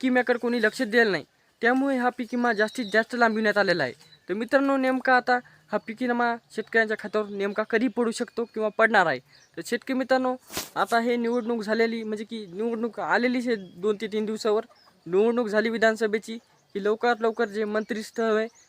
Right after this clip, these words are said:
लवकरात लवकर मंत्रिस्थळ होणार. ग-, मग आपला जे कृषी मंत्री आहे धनंजय मुंडे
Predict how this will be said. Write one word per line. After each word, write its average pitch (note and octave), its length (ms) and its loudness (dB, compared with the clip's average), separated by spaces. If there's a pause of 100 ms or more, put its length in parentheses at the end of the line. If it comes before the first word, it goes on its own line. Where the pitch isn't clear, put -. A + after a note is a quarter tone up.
(140)
लवकरात G#3+ 320 0
लवकर A3 200 -4
मंत्रिस्थळ A3 460 -4
होणार. A3+ 320 0 (480)
ग-, D#3+ 120 -4
मग G#3 320 -4 (120)
आपला A3 320 0 (300)
जे F#3+ 120 -6
कृषी G#3 300 -6
मंत्री A#3+ 340 0
आहे E3 100 -4 (600)
धनंजय A3+ 320 -2
मुंडे A#3 300 -2